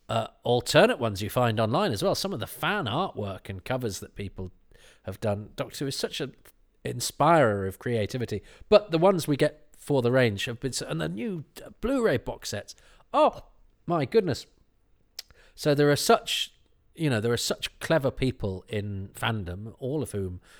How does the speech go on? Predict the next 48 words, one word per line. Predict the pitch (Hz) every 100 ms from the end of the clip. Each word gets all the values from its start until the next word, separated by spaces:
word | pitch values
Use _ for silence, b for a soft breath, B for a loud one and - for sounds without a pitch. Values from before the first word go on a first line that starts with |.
| B B 120
you |
know, | 95 98 107 -
would | 117 104 - -
probably | 113 110 104
acknowledge | 95 101 104 90
they've | 101 98
in-, | 101
been | 98 104
inspired | 95 - - 107 104 98 - - b b b b _ _ _ - -
in | - 110
the | 104
things | - 113 104
that | 117 -
they | 110
do | 101 113 117
now | 104 107 104 104
by | 107 107 104
Doctor | 98 107 - 107
Who. | 101 98 90 101 b b -
Um, | 104 107 107 107
and, | 110
you | 139
know, | 98
th-, | 87 -
yes, | 131 107
there's, | - 104 - - - - _ b -
you | - 131 107
know, | 98
the, | 107 - 151 - -
the | 107
artwork, | 120 120 127 123 -
the |
layout, | 101 120 127 127 -
and |
all | 131 135
this. | 113 131
You | 135
know, | 139
there's | 113 117
not, | 139 -
there's, | 135 120
there's | - - - 196
not | 208
many | 208 185
people | - 151 135
who | 131
work | 135 123 -
on | 120 113